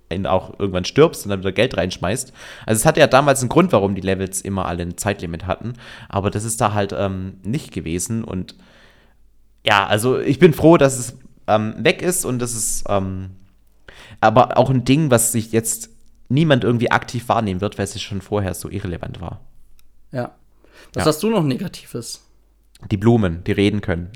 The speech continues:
Speaker 1: <laughs>
Speaker 2: Oh, oh, du kannst aber abstellen, gell? Dass du
Speaker 1: Ja,
Speaker 2: kannst
Speaker 1: kann
Speaker 2: abstellen,
Speaker 1: man?
Speaker 2: dass sie nicht mehr reden, ja. Also du wirst
Speaker 1: Oh,
Speaker 2: zwar
Speaker 1: Gott sei
Speaker 2: Kommentare
Speaker 1: Dank.
Speaker 2: sehen, aber du kannst es abstellen, dann reden sie nicht mehr.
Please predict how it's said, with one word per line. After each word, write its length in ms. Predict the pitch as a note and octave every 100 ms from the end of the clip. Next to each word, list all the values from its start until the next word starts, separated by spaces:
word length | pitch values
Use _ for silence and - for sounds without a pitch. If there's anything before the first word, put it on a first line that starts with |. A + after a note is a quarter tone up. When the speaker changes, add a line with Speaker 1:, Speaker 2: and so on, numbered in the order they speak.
| - -
Speaker 1:
<laughs> 80 | G#3 - E3+ D3 - F3
Speaker 2:
Oh, 400 | F#3+ G3 F3+ F3+ E3+ -
oh, 120 | G3+
du 80 | -
kannst 220 | F#3 F3+
aber 160 | C#3 C#3+
abstellen, 440 | - - A#2+ A2+
gell? 220 | A#2 C#3+ E3 - - -
Dass 140 | C3 -
du 80 |
Speaker 1:
Ja, 140 | C3 E3+
Speaker 2:
kannst 100 | C4
Speaker 1:
kann 100 | D3+
Speaker 2:
abstellen, 100 | D#3
Speaker 1:
man? 160 | D3+ -
Speaker 2:
dass 140 | -
sie 60 | E3+
nicht 200 | D#3+ F3
mehr 120 | D#3+
reden, 280 | C#3+ C#3 B2+
ja. 240 | B2+ C#3+ - -
Also 200 | C#3 D3+
du 40 |
wirst 140 | D#3 D#3
Speaker 1:
Oh, 40 |
Speaker 2:
zwar 100 | D3+
Speaker 1:
Gott 180 | B2+ A2+
sei 80 | A2+
Speaker 2:
Kommentare 220 | F#2 F2+
Speaker 1:
Dank. 100 | G#3+
Speaker 2:
sehen, 380 | - F3+ G3 B3 - - _ _ - -
aber 160 | D3+
du 80 | D#3
kannst 260 | D#3 D3+ -
es 100 | -
abstellen, 420 | - - A#2+ B2
dann 140 | B2+
reden 240 | B2 B2+ C3+
sie 140 | C3+
nicht 200 | A#2+ -
mehr. 260 | A#2 A#2